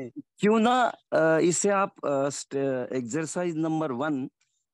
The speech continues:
Speaker 2: की स्टेप नंबर थ्री में जाके जो भाव को आना और देखना, इसमें अगर आप थोड़ा convert करेंगे तो आप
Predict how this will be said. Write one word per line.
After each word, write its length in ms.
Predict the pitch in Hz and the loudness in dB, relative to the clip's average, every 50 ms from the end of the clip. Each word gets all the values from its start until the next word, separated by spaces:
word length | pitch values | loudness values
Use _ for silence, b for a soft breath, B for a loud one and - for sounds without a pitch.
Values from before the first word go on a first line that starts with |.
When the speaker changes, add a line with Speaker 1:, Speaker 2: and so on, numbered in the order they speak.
| _ _ - | _ _ -6
Speaker 2:
की 120 | 151 156 143 | -6 -6 -6
स्टेप 320 | - - - 147 151 147 - | -8 -8 -6 -6 -6 -4 -4
नंबर 340 | 143 147 147 143 139 151 143 131 | -4 -2 -2 -2 -2 -4 -6 -6
थ्री 320 | - - - 170 175 196 | -10 -10 -6 -4 -4 -2
में 200 | 185 180 170 156 135 | -2 -2 -2 -2 -2
जाके 480 | 139 120 110 - _ 139 123 120 139 220 - - _ _ _ _ _ _ _ _ - | -4 -4 -6 -6 _ -6 -4 -4 -4 -6 -8 -14 _ _ _ _ _ _ _ _ -12
जो 220 | 113 123 160 160 165 165 165 147 - - - - 117 117 107 | -6 -4 -4 -2 -2 -2 -2 -4 -6 -10 -14 -16 -14 -14 -14
भाव 380 | - 104 117 131 135 147 151 135 - | -14 -8 -6 -4 -4 -4 -6 -8 -8
को 180 | - 175 175 170 - _ _ 120 | -6 -6 -6 -6 -8 _ _ -6
आना 340 | 120 127 127 135 151 156 139 120 117 117 - - _ - | -4 -2 -2 -2 -2 -2 -2 -4 -4 -6 -10 -10 _ -6
और 160 | 139 139 127 110 107 | -6 -6 -6 -8 -6
देखना, 480 | 101 131 131 123 - 131 135 107 85 - - _ _ _ _ _ _ _ | -6 -6 -6 -4 -4 -4 -4 -4 -4 -8 -14 _ _ _ _ _ _ _
इसमें 340 | - 139 - - 175 196 196 | -4 -4 -2 -2 -2 0 0
अगर 220 | 185 165 190 185 175 | 0 -2 -2 -2 -2
आप 180 | 175 180 - - _ - 156 | -2 -4 -6 -8 _ -8 -6
थोड़ा 120 | 147 147 | -6 -6
convert 440 | - - 139 113 120 131 147 147 - - | -4 -4 -4 -4 -2 -2 -4 -4 -6 -6
करेंगे 440 | - 135 127 139 147 135 131 110 - 104 - _ _ _ _ _ _ _ _ | -6 -4 -2 -2 -2 -2 -2 -4 -4 -6 -12 _ _ _ _ _ _ _ _
तो 60 | 175 175 | -4 -4
आप 160 | 170 185 - | -4 -4 -6